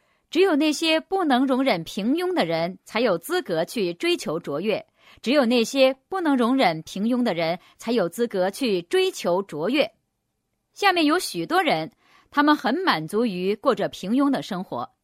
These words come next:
也有些人像你们一样不希望平庸，他们觉得不满足、不开心，因此他们在寻找追求卓越生活的方式。你们来到这里的这个事实，告诉你们自己，告诉你们身边的人，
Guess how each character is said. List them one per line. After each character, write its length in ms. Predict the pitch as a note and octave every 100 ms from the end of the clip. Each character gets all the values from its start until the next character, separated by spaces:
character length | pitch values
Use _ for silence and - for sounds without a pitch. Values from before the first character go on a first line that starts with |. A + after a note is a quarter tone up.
| _ _
也 200 | - D#4+
有 100 | D#4+
些 160 | F#3+ C#4+
人 300 | A#3 G3+ B3+
像 240 | G4 E4
你 80 | G3
们 160 | D#3 E3
一 120 | F3
样 280 | D4 A3 - _ _
不 180 | F#4 C#4+
希 180 | - C4
望 220 | A#3+ D#3
平 220 | - D#3+
庸， 220 | F#3 F#3+ - _ _ _ _ _
他 120 | F#4
们 100 | F#4+
觉 160 | B3 A#3
得 220 | C#4+ C4
不 200 | C4 G4
满 300 | D#4 F3 F3
足、 240 | G#3+ B3
不 140 | D4 C4
开 200 | - B3
心， 300 | C#4+ D4 C#4+ _ _ _ _ -
因 180 | A3 A3
此 280 | - D#3 C#3 _ _
他 120 | - C#4+
们 80 |
在 240 | C#4+ C4+ G#3+
寻 240 | - C4+ E4
找 180 | A3+
追 240 | G3 F4 F4+
求 340 | - F3 F#3
卓 200 | G3+ G3+
越 160 | B3+ F#3
生 180 | D3 A#3+
活 140 | E3+
的 80 | E3+
方 200 | B3 A#3
式。 300 | - F#3 - _ _ _ _ _ _ _ _ _
你 160 | A#3 A#3+
们 140 | F#4+
来 140 | C#4
到 100 | C#4+
这 140 | C4 D4+
里 100 | F#3+
的 80 | F#3+
这 140 | C4+
个 100 | G#3
事 220 | - A#3
实， 340 | - F3 F#3 G#3+
告 220 | E4 B3
诉 100 | A#3
你 140 | E3+
们 100 | D#3+
自 160 | - F#3+
己， 320 | E3 B2+ C3 _ - _
告 160 | F4+ F4+
诉 140 | E4
你 100 | A3+
们 100 | F#3+
身 220 | G#3+ E4+
边 160 | E4+ F4+
的 100 | D#4+
人， 300 | D#3+ D3